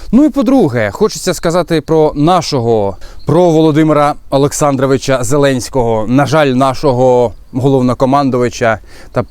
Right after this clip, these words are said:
президента нашої держави. Коли він їхав в Білий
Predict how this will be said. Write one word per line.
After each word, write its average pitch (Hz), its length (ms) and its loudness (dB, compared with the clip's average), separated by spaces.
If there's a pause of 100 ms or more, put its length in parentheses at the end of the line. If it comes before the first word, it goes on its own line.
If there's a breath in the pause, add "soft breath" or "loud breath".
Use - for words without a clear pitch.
(260)
президента 117 680 0
нашої 113 400 -2
держави. 113 580 -2 (340 loud breath)
Коли 233 240 2
він 226 180 4
їхав 160 540 0
в 113 140 -8
Білий 156 440 2